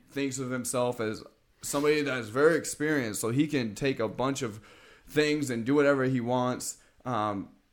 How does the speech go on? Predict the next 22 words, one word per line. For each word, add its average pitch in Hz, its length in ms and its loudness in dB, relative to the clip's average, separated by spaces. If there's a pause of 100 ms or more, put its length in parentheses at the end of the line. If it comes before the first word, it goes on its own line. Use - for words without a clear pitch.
(120)
definitely 139 520 0
not 117 500 -2
responsible. 107 720 -4
So 123 240 0
he, 175 380 -2
he 160 340 -4
was 107 320 -2 (100)
pissing 151 360 -2
himself. 147 580 0
He 131 100 0
was 107 140 -2
passed 131 480 0
out, 123 260 4
fully, 190 540 2
like, 120 340 0 (280)
completely 196 760 0
ir-, 180 280 0
immovable 170 640 2
object, 127 560 4
passed 120 380 0
out, 104 320 2
like, 107 260 -4